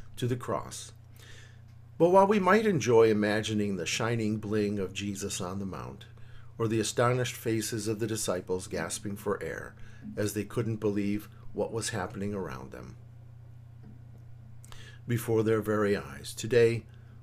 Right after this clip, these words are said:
we will look at only three words in our text, the Transfiguration. These words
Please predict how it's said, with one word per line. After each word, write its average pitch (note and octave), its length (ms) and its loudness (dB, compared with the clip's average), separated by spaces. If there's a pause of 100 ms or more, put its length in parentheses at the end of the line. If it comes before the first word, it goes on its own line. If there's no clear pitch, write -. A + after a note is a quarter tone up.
(100)
we A#2 140 2
will A2 200 6
look A2+ 380 6
at G2+ 260 -2
only G#2+ 280 -2
three D#3 360 -2
words F2+ 580 -2
in F2+ 120 -8
our F#2 200 -4
text, - 500 -10 (460)
the G#2 100 -4
Transfiguration. E2+ 1040 -8 (160)
These F#3 320 0
words F#2 520 -4